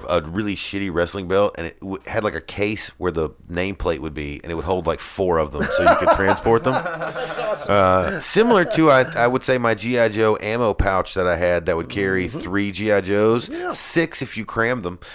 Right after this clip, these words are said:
Speaker 1: Uh, and so, yeah, I had this really shitty belt, uh, that I used to love. So, but yeah, that's my top five. So I, I, I've been
Speaker 2: That's
Speaker 1: holding
Speaker 2: cool.
Speaker 1: on to that one for a long time, uh, 'cause I know you're a toy guy. I've seen your, your toy shelf, so I wanted to get to that. Um,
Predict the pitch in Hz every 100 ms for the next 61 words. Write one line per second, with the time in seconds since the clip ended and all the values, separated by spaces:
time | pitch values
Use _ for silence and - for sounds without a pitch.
0 | - - 95 90 85 87 87 85 92 92
1 | - 92 90 101 104 107 117 104 95 104
2 | 104 - 101 95 87 90 82 - - 80
3 | 80 78 78 82 80 82 76 71 71 60
4 | 52 - - 50 - - _ _ _ _
5 | - - 98 113 127 113 113 117 110 117
6 | 107 - 98 95 87 107 117 - - -
7 | 117 - 131 139 147 151 143 143 135 131
8 | 131 120 117 117 113 113 117 110 113 113
9 | 104 - - - - 92 92 87 85 -
10 | 107 107 107 104 104 107 101 101 98 98
11 | - 107 101 98 71 87 - 98 90 95
12 | 87 85 - 82 76 - - - - -
13 | - - - - 110 110 101 101 98 92
14 | 95 92 92 - - 104 127 131